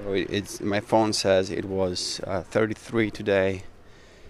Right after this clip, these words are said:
and, uh, right now it's twenty-six. It's supposed to come down to nineteen at some point at night, or, uh, in early morning, but then it will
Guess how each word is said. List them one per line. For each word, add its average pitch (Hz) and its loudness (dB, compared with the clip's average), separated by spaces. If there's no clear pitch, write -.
and, 90 -4
uh, 87 -2
right 92 -8
now 101 0
it's - -8
twenty-six. - -6
It's - -12
supposed - -4
to 104 -8
come 98 -4
down 95 0
to 98 -6
nineteen 107 -2
at - -14
some 101 -10
point 101 -2
at - -10
night, 104 0
or, 95 -10
uh, 92 -8
in - -12
early 98 -4
morning, 92 -6
but - -14
then 120 0
it 123 0
will 120 2